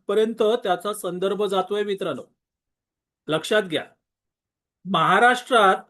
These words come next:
जी विधानसभा निवडणूक झाली त्यात महायुतीला प्रचंड मोठं बहुमत मिळालं आणि या असं बहुमत मिळण्यामागे सगळ्यात मोठा वाटा जर कोणाचा असेल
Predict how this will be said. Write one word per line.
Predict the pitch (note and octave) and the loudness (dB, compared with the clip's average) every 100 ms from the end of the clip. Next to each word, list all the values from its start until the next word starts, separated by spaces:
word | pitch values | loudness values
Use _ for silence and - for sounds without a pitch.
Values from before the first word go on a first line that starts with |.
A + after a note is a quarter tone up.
| _ _ | _ _
जी | - G#3+ | -12 -10
विधानसभा | E3+ E3+ G3 A3+ A3+ G#3+ A3 | -8 -4 -2 -2 -2 -2 -2
निवडणूक | G#3 G#3 G#3+ G3+ E3+ | 0 0 0 -2 -6
झाली | D#3 B2+ - _ _ _ _ _ _ _ _ _ | -8 -8 -12 _ _ _ _ _ _ _ _ _
त्यात | G3 A3 A3+ A#3 _ _ - | -2 0 -2 -4 _ _ -14
महायुतीला | D3 D3 G3 A3 G3+ A3+ A3 A#3+ B3 - | -10 -2 -2 -2 -6 -8 0 0 0 -6
प्रचंड | D#3+ - G#3+ A3+ | -6 -4 -4 -2
मोठं | A#3 G3 F3+ G3 A3+ | -2 -2 -4 -4 -2
बहुमत | E3 F#3+ F#3+ G3 D#3+ | 2 2 4 -2 -2
मिळालं | C#3+ A#2+ - _ _ _ _ _ _ _ _ | -4 -6 -10 _ _ _ _ _ _ _ _
आणि | D3+ A3 C4+ G#3+ _ E3+ D3 | -4 0 -2 -4 _ -20 -2
या | F3+ A3 A#3+ - _ - | 2 4 2 -2 _ -8
असं | F3 - C#4 G3 | -8 2 2 2
बहुमत | G#3+ A#3 A#3 B3 B3 | 0 0 -2 -2 -2
मिळण्यामागे | G3 G3+ G#3 G#3+ G3 G3+ G3+ E3+ - _ _ _ _ - | -6 -4 -4 -2 -4 -2 -4 -4 -8 _ _ _ _ -20
सगळ्यात | - F#3 - F#3+ B3+ C#4 A3+ | -8 -8 -2 0 0 -2 -8
मोठा | G3 F#3+ - A#3 B3 - _ _ _ _ _ | -4 -4 -2 0 0 -4 _ _ _ _ _
वाटा | D3+ E3 E3 G#3+ | -6 -6 -4 -6
जर | G#3 G3 A#3+ | -4 -4 -4
कोणाचा | - G3+ G3 F#3+ G3+ F3 | -4 -2 -2 -4 -4 -4
असेल | E3 F#3 C3+ | -2 -4 -4